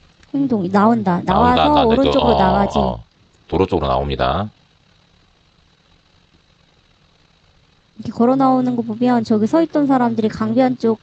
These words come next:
Speaker 1: 안쪽에 있다는 거죠, 지금.
Speaker 2: 그러니까. 요렇게 걸어 나왔으니까. 가면서도 계속 빛을 높게 들어.
Speaker 1: 지금 그 순간에 방금 전에도 거기서 또 풀썩했지, 여기서.
Speaker 2: 여쯤에. 어, 여기,
Speaker 1: 여기,
Speaker 2: 여기, 여기요.
Speaker 1: 어,
Speaker 2: 그러네.
Speaker 1: 지금 전에.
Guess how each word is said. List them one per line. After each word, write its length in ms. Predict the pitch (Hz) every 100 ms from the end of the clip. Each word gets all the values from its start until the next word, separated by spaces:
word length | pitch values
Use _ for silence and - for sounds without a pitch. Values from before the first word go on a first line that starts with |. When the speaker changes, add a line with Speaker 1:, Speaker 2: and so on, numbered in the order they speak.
| -
Speaker 1:
안쪽에 480 | 196 240 240 294 254
있다는 340 | - 220 208
거죠, 260 | 185 170 175
지금. 360 | - 175 170 - -
Speaker 2:
그러니까. 420 | 76 67 64 62 -
요렇게 800 | 73 82 87 92 92 95 92 82
걸어 220 | - 73
나왔으니까. 680 | 67 64 - 64 - 57 57 - _ _ -
가면서도 400 | - 120 110 123
계속 300 | - 87 -
빛을 300 | - - 110
높게 240 | 139 - -
들어. 80 |
Speaker 1:
지금 300 | 302 294 302
그 400 | 269 294 302 302
순간에 720 | 277 339 339 330 302 302 320 311
방금 340 | 262 262 262
전에도 480 | 254 247 240 240 233 -
거기서 460 | - 220 233 247 233
또 280 | 233 208 - - - -
풀썩했지, 840 | - 330 - 302 - 240 - 220 196
여기서. 380 | 180 185 208 160
Speaker 2:
여쯤에. 480 | - 73 67 64 - - - _ _ -
어, 160 | 73
여기, 220 | 73 73
Speaker 1:
여기, 200 | 73 69
Speaker 2:
여기, 200 | 67 67
여기요. 140 | 65 65
Speaker 1:
어, 120 | 113
Speaker 2:
그러네. 200 | 196 65
Speaker 1:
지금 240 | 233 226
전에. 380 | 208 208 202 185